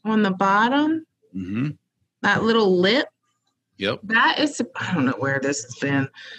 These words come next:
Speaker 1: That is supposed to sit here so that the prongs are facing into your nose. If you put it in the other way,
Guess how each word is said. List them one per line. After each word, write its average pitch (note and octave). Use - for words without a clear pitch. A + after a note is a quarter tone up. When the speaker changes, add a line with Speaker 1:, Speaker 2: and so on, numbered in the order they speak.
Speaker 1:
That A#3
is D#4+
supposed B3+
to A3
sit -
here -
so -
that F#3+
the F#3+
prongs A3
are G3+
facing G3+
into A3
your G3
nose. D#3
If A#3
you A#3
put B3+
it D#4+
in E4+
the D#4+
other A#3
way, F#3